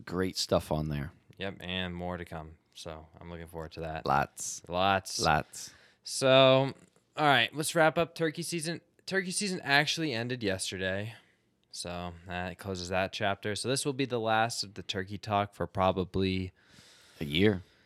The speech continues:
Speaker 2: Yeah, eleven, eleven months, roughly. So
Speaker 1: It's okay. We got our fix.
Speaker 2: I didn't. Um, <laughs> so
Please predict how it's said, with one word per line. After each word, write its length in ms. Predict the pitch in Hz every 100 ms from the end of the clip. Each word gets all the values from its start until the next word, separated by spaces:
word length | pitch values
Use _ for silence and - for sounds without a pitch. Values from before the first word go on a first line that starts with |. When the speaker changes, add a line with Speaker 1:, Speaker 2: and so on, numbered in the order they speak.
| _ _ _ _ -
Speaker 2:
Yeah, 360 | 113 123 113 101 98
eleven, 500 | 101 107 113 - 87
eleven 260 | 95 107 110
months, 320 | 113 120 117 -
roughly. 520 | 101 107 107 101 107
So 200 | - - 80 82 85 85 _ _ _ _ _ _ _ _ _ _
Speaker 1:
It's 100 | -
okay. 320 | 170 127 101
We 80 | 107
got 140 | 120 131
our 80 |
fix. 460 | 110 87 76 - - _ _ - - _ -
Speaker 2:
I 160 | 104
didn't. 260 | 98 85 85 - - -
Um, 720 | 139 165 156 151 147 147 147 139 - - -
<laughs> 380 | _ - _ -
so 680 | 123 - 139 139 135 135 -